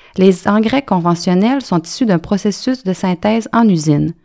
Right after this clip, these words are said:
Le contenu et le dosage est parfaitement contrôlé et on retrouve seulement les éléments indiqués. Ils sont très rapidement assimilables, mais également sujets au lessivage. Les engrais qui sont très concentrés peuvent brûler les plantes à dose excessive.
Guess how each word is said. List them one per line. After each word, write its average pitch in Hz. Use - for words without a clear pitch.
Le 190
contenu 214
et 262
le 175
dosage 170
est 175
parfaitement 208
contrôlé 175
et 208
on 208
retrouve 214
seulement 269
les 185
éléments 180
indiqués. 160
Ils 202
sont 202
très 233
rapidement 175
assimilables, 165
mais 208
également 220
sujets 190
au 160
lessivage. 156
Les 208
engrais 220
qui -
sont 175
très 247
concentrés 180
peuvent 185
brûler 220
les 170
plantes 196
à 190
dose 208
excessive. -